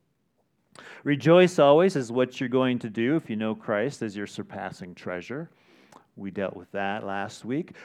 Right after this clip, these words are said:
Pray without ceasing is an expression of humility. It's a recognition that we need God,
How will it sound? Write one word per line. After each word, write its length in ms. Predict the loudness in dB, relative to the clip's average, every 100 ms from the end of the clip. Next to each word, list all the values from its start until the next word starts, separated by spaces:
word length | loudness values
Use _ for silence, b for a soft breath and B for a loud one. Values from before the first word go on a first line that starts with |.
| B
Pray 240 | 6 8 8
without 340 | 8 8 6
ceasing 560 | 4 -2 -2 0 -2 0
is 140 | -2
an 100 | -2
expression 640 | -4 -8 0 2 2 0
of 160 | -2 -2
humility. 800 | -2 2 4 6 4 2 -2 -6 _ _ b b b b
It's 140 | -2 2
a 60 |
recognition 680 | 6 6 4 2 0 0 2
that 160 | 2 4
we 200 | 4 4
need 300 | 4 2 4
God, 500 | 6 6 6 2